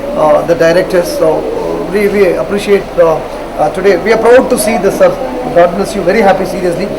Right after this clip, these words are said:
Each and everything now. And I, I also gone to few more colleges and schools, but, uh, there, uh, I can see that a lot of only commercial activity. So they know how to make money, how to make, increase the fees.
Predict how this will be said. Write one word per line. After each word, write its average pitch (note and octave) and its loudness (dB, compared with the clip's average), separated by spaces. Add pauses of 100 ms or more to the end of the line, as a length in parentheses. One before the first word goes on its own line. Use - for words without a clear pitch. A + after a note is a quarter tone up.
(240)
Each A3 -2
and G#3+ 2
everything A3 2
now. A3 0 (300)
And G#3 4
I, G#3 4
I C#4 6
also C4+ 2
gone A3 4
to A3+ -2
few A3+ -2
more G#3 2
colleges G3+ 0
and G3+ 0
schools, G3 0 (420)
but, - 2
uh, F3+ 6 (220)
there, G#3+ 4
uh, F#3+ 4
I A#3 4
can A#3+ 4
see C4+ -6
that D4 0
a A3+ -4
lot G#3 2
of A#3+ 0 (260)
only B3+ -4 (280)
commercial G#3+ 0
activity. D#3+ -2 (380)
So E3+ -2
they F3+ 2
know G3+ 2
how F3+ 2
to G#3+ -2 (340)
make G3 2 (180)
money, E3+ -2
how E3 2
to G3 -6
make, F#3 -2 (120)
increase G3 -6
the F#3+ -4
fees. F3 -6